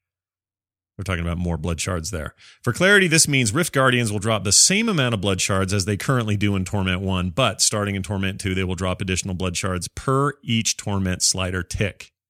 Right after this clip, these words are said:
This change will arrive at the same time as the Horadric cache change, which we just talked about, uh, which is currently scheduled for our next big fix slash balance patch." This is two point oh point five. Also a big deal. And if you are a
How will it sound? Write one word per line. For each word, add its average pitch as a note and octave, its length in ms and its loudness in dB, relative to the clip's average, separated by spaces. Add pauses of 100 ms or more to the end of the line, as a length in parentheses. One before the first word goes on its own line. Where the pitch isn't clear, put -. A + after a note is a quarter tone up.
(960)
This G2+ 100 -4
change G2 340 2
will F#2+ 140 -2
arrive G#2 340 4
at G2+ 60 -6
the G2 60 -4
same C3+ 280 4
time B2 220 0
as G#2+ 100 -2
the G2 80 -4
Horadric F#2+ 400 -2
cache A#2 320 0
change, A#2 320 -2
which - 120 -16
we A2+ 80 -12
just - 200 -10
talked F#2+ 240 -4
about, G#2 320 -4 (720)
uh, E2 160 -12
which F2 160 -8
is E2+ 120 -6
currently A#2 280 0
scheduled F#2 360 0
for F#2 100 0
our E2+ 60 0
next F2 240 -4
big F#2 240 -2
fix - 320 -4
slash F#2 340 -4
balance E2+ 420 -6
patch." E2+ 500 -6
This F#2 180 -4
is - 100 -6
two - 180 -8
point - 300 -10
oh D#2+ 120 -8
point - 260 -12
five. - 440 -12 (1300)
Also F2+ 380 0
a A#1 80 -10
big D2+ 200 -8
deal. D2+ 320 -8 (320)
And C3 400 0
if A#2+ 200 -6
you D#3 180 0
are B2+ 140 2
a F#2 400 -2